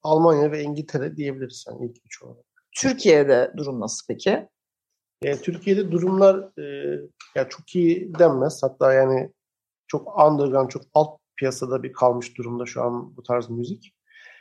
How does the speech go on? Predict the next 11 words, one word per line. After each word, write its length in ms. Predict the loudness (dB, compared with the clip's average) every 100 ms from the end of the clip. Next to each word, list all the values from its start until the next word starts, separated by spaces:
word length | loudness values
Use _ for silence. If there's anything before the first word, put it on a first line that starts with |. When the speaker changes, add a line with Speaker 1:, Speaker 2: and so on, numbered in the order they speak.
| _
Speaker 1:
E, 60 | -2
tabii 220 | 0 0
ki 120 | 2
yeni 260 | 6 8 8
yeni, 420 | 8 6 4 2 -4
e, 260 | -4 0 0 -2 -4
oluşumlar, 580 | -2 -2 -2 -2 2 2
yeni 260 | 2 -2
yeni 100 | -2
gruplarla 680 | -4 -8 -4 4 4 4 -2
canlandırılmaya, 1160 | -2 0 0 -2 -4 -6 -4 0 4 4 4